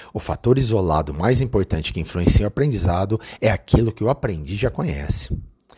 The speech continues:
Quando sua teoria foi apresentada, as ideias behavioristas predominavam. Acreditava-se na influência do meio sobre o sujeito e que os estudantes sabiam, não era considerado,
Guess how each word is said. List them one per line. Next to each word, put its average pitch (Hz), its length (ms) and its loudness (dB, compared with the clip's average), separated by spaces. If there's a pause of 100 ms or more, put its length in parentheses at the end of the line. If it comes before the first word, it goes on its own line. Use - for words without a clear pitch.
(280)
Quando 101 220 0
sua 87 140 2
teoria 85 300 6
foi - 140 -2
apresentada, 76 960 0 (400)
as 107 260 2
ideias 104 320 4
behavioristas 87 800 0
predominavam. 98 840 -2 (320)
Acreditava-se 110 720 4
na 98 100 0
influência 104 380 4
do 131 160 0
meio 98 420 -2
sobre 196 260 -2
o - 40 -2
sujeito 101 520 -4 (220)
e 107 100 0
que - 120 -2
os 92 80 -2
estudantes 110 480 2
sabiam, 147 800 0 (340)
não 110 260 -8
era 95 200 -4
considerado, 165 800 -6